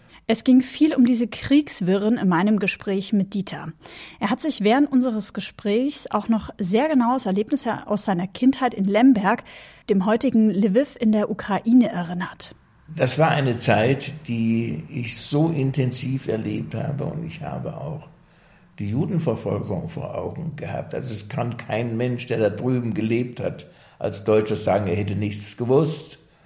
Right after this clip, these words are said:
Speaker 2: Das ist natürlich nicht der Fall. Und ich habe auch in meinen Lebenserinnerungen über diese Zeit geschrieben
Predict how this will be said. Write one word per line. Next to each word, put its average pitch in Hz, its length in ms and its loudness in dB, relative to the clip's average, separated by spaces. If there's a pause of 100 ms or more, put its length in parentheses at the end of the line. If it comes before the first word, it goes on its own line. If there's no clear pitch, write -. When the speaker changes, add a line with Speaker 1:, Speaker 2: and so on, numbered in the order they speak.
(360)
Speaker 2:
Das 101 180 -6
ist - 220 -10
natürlich 101 760 -2
nicht 107 260 -6
der 113 100 0
Fall. 120 520 2 (800)
Und 107 200 -6
ich 104 140 -6
habe 98 280 -2
auch 101 140 -2
in 98 140 -2
meinen 95 280 -4
Lebenserinnerungen 120 1120 -4 (260)
über 123 240 0
diese 117 360 -6
Zeit - 380 -4
geschrieben - 840 -6